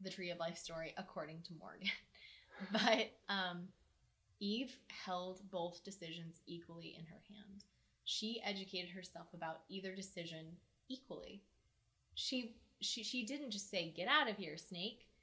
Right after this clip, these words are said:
She said, "What are you talking about? Like, tell me what you're talking about." And we believe, as, you know, members of the L D S Church, that, that Eve made the right decision.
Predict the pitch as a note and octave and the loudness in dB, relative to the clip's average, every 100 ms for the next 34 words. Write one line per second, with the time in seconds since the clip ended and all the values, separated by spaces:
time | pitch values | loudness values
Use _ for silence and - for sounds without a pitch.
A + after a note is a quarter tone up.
0 | _ - A3+ G#3+ E3+ D#3+ D#3 G3+ B3+ A#3+ | _ -6 0 2 0 0 0 2 0 -4
1 | - G3 G3 G3 - - - - - - | -2 -4 -4 -14 -8 -4 -4 -6 -12 -8
2 | - G3 G#3 G#3+ G#3+ G3 E3+ - E3 - | -6 0 2 2 0 0 -2 -4 -10 -8
3 | D3 - F3+ G3 G3 - - - - - | -10 -10 -16 -10 -8 -8 -12 -20 -20 -20
4 | _ _ _ _ _ _ _ _ - G3+ | _ _ _ _ _ _ _ _ 2 4
5 | F#3 - F#3 F3+ D4 D4 F3+ E3+ F#3+ G3+ | 4 -4 -6 2 4 4 2 0 0 -4
6 | - F3 F#3+ F3 - - - G3 E3 E3+ | -6 -4 -4 -6 -10 -20 -6 -2 0 0
7 | F3 E3 E3+ F3+ - F3+ F3+ G3 - F3 | -2 -4 -4 -4 -4 -4 -4 -4 -4 -6
8 | F3 - - - _ _ F3+ F3 E3+ F3 | -6 -8 -8 -20 _ _ 2 4 4 2
9 | - F#3 F#3 - G3+ G3 F#3+ F3+ E3+ E3+ | -4 -2 0 2 0 0 -2 -2 -2 -2
10 | E3 D3+ D3 - F3 - - | -6 -6 -8 -8 -8 -8 -10